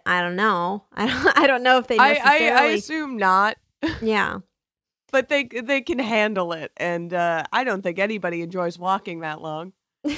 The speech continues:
Speaker 2: I don't
Speaker 1: <laughs>
Speaker 2: think. I don't think the humans were having a great time either. No one was having a
Speaker 1: Probably
Speaker 2: good time,
Speaker 1: not.
Speaker 2: but they helped.
Speaker 1: They did help. Uh, I mean, this was before we had, like, Jeeps,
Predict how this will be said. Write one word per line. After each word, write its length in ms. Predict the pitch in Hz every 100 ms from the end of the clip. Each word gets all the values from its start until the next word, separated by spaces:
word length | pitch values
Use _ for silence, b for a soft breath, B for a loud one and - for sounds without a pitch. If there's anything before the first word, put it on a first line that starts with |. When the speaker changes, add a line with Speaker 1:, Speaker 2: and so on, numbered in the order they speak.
| -
Speaker 2:
I 80 | 233
don't 160 | 180
Speaker 1:
<laughs> 0 |
Speaker 2:
think. 320 | 185 175 190 _ _ _ _ _ _ _ _ _ _ _ _ _ _ 175
I 40 |
don't 200 | 185 453
think 160 | 190 175
the 100 | 196
humans 400 | 254 247 180 185
were 140 | 175
having 240 | 185 180
a 40 | 185
great 280 | 202 220 349
time 260 | 294 285
either. 260 | 311 220 185
No 140 | 277
one 80 | 269
was 120 | 208
having 240 | 269 349 320
a 40 |
Speaker 1:
Probably 160 | - 330
Speaker 2:
good 80 |
time, 140 | 392 349
Speaker 1:
not. 80 | -
Speaker 2:
but 40 | -
they 140 | 320
helped. 440 | 330 330 214 _ 339 _ _ _ _ -
Speaker 1:
They 180 | 262
did 240 | 262 240 240
help. 460 | 214 175 - - - _ _ _ -
Uh, 60 |
I 160 | 208 208
mean, 160 | 247 262
this 220 | 277 -
was 160 | 294
before 480 | 254 262 - 247 247
we 120 | 226 247
had, 280 | 208 208
like, 320 | 196 190 185 -
Jeeps, 640 | 185 226 - - - -